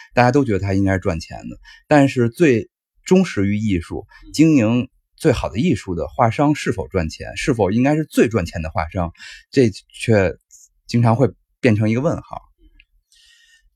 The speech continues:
Speaker 2: 呃，就这一点呢，其实我觉得，啊，可以拿东西方再比一下啊。呃，跟大伙儿先提前打招呼，就是我肯定不是崇洋媚外。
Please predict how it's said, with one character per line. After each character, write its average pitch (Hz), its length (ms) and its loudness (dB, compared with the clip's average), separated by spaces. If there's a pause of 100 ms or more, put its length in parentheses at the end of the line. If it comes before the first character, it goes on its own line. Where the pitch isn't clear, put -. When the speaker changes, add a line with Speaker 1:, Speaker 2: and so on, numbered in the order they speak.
(180)
Speaker 2:
呃， 110 200 -10
就 170 160 -2
这 208 100 4
一 160 60 6
点 95 220 -6
呢， 104 120 -10
其 120 180 -10
实 127 100 -6
我 85 200 -8
觉 104 160 -16
得， 120 220 -6 (1120)
啊， 123 360 -4
可 175 180 0
以 170 100 6
拿 143 360 0
东 165 180 0
西 151 100 -4
方 151 180 -4
再 139 160 -2
比 - 240 -20
一 - 80 -16
下 113 140 -6
啊。 95 120 -10 (500)
呃， 113 280 0 (380)
跟 175 140 6
大 165 100 4
伙 127 80 -4
儿 101 60 -4
先 143 180 0
提 135 160 -8
前 139 140 -2
打 - 120 -4
招 110 220 -2
呼， 101 80 -10
就 101 100 -8
是 98 140 -12
我 98 220 -2
肯 90 320 -8
定 135 160 0
不 104 100 -10
是 101 160 -8
崇 - 180 -8
洋 107 120 -2
媚 95 120 -4
外。 104 160 -4